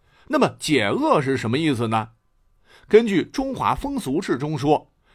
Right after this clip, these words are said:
十月万为下元节，俗传水工解厄之辰，亦有持斋诵经者也。就说这一天是水官大禹的生日，道观要做道场，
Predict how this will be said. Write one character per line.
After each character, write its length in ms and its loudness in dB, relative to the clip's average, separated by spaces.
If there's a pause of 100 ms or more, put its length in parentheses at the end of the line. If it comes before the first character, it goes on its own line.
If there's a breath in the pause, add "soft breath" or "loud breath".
十 280 2
月 300 4
万 400 2
为 340 0
下 260 -4
元 220 -4
节， 520 0
俗 240 -4
传 280 -2
水 320 -2
工 240 -2
解 220 -6
厄 180 -2
之 140 -4
辰， 440 -2 (240 soft breath)
亦 140 -4
有 260 0
持 240 2
斋 380 4
诵 420 -6
经 320 -4
者 220 -6
也。 340 -10 (480 soft breath)
就 240 0
说 160 -2
这 120 -4
一 120 -2
天 240 -2
是 180 -4
水 340 -4
官 280 4
大 240 -8
禹 180 -12
的 140 -10
生 280 -2
日， 220 4 (260 soft breath)
道 240 4
观 240 8 (140)
要 240 0
做 240 -4
道 240 0
场， 340 -8